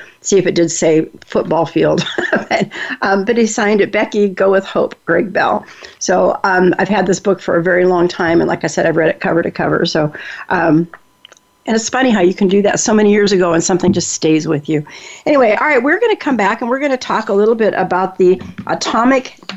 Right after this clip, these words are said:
uh, sorry, not atomic, autonomic nervous system. I've never heard that term. I've heard of atomic, obviously, um, but autonomic is not something that just flows out of my mouth. I get tongue-tied kinda easily <laughs> anyway, but,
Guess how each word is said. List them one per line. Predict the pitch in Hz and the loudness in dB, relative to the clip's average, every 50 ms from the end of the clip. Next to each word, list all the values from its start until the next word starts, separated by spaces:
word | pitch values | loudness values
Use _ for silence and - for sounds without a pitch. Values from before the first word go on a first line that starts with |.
| - - | -8 -4
uh, | - 208 - - - - | -4 -2 -2 -4 -6 -8
sorry, | - - - 185 170 - - - | -10 -8 -4 -2 -2 -2 -2 -2
not | - 180 165 - | -2 -2 -2 -2
atomic, | - - - - - 302 202 - - - - - - - - | -4 -4 -2 0 2 2 0 0 -6 -12 -14 -14 -12 -6 -4
autonomic | - 220 - - - 285 254 202 202 196 202 202 196 208 - - _ - | -2 -2 0 0 2 4 4 4 4 4 2 2 0 0 -4 -8 _ -2
nervous | 196 208 214 196 202 196 196 | 0 2 2 2 0 -2 -2
system. | - 190 180 175 - - 196 190 220 330 - - - - - - - | -2 -4 -4 -4 -4 -4 -4 -2 -2 -4 -6 -8 -14 -20 -20 -10 -4
I've | - 185 180 170 | -2 0 0 2
never | 208 214 202 220 220 | 2 2 2 2 0
heard | - - 233 214 196 180 | 0 0 0 0 2 2
that | 202 - - - | 0 0 -2 -2
term. | - - 196 190 165 - | -2 0 2 2 2 2
I've | - 180 170 | 0 -2 -2
heard | 196 220 190 | 0 0 0
of | 180 170 | 2 0
atomic, | 170 180 170 - - 214 175 165 175 202 - - - - | 0 -2 -2 -2 -2 0 0 2 2 0 0 -4 -6 -4
obviously, | 170 - 208 - 165 175 - 185 196 - 320 - - - - - - - | -4 -2 -2 -2 -2 -2 0 0 2 0 0 -2 -6 -16 -18 -14 -8 -4
um, | 175 170 175 175 | -2 0 0 0
but | 190 - - - | 0 -2 -2 0
autonomic | 214 254 269 262 233 214 202 208 208 202 202 190 202 | 0 0 2 2 2 4 4 4 2 2 2 2 0
is | 180 170 | 0 2
not | 180 180 180 175 - | 2 0 0 -2 -2
something | - 170 165 175 170 | -2 0 2 2 2
that | 170 - - | 0 0 -2
just | - 156 - | -6 -6 -2
flows | - 180 180 170 170 | 0 0 2 2 2
out | 180 165 170 | 0 0 0
of | 175 | 2
my | 165 160 160 | 2 2 4
mouth. | 165 180 180 180 160 165 160 - - - - _ _ - | 2 2 2 2 0 -2 -2 -6 -10 -20 -20 _ _ -2
I | 190 | 0
get | 175 - - | 0 0 0
tongue-tied | - - 185 165 160 - - 156 - - | 0 0 2 2 2 0 -2 -4 -4 -4
kinda | - - 165 156 156 | -2 0 2 2 2
easily | - - 185 175 170 170 165 165 165 - - - | 2 2 0 2 2 2 2 4 2 2 0 -2
<laughs> | - - | -2 0
anyway, | 254 247 226 208 - - - - 269 - - 277 202 - | 2 4 4 4 2 2 0 0 -2 0 0 -2 -2 -2
but, | 254 - 202 202 202 | -2 -2 -2 -2 -2